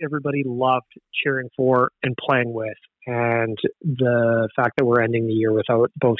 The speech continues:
he and Joey Moss is, is tough. It's tough and it's unfortunate and it hurts the Oilers family. It hurts the Oilers community. And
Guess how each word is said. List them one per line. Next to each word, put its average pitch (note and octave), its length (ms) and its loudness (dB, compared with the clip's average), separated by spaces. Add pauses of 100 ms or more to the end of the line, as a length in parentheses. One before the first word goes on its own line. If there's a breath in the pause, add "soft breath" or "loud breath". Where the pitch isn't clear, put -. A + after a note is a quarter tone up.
he B2 200 4
and A2+ 180 -4
Joey A2 240 0
Moss G#2 240 -4 (140)
is, G#2 360 -4 (440)
is C3 160 -2
tough. F3 120 2 (640)
It's A#2+ 200 0 (100)
tough C3+ 240 4
and B2 180 0
it's A#2 140 -2
unfortunate A#2+ 760 2
and A#2+ 140 0
it A#2 80 0
hurts C3+ 260 2 (100)
the C3 80 4
Oilers B2 380 2
family. C#3 340 2
It A2+ 60 0
hurts A#2+ 220 -2
the A#2+ 80 -2
Oilers A2+ 300 0
community. A2 420 -2
And G#2 460 -18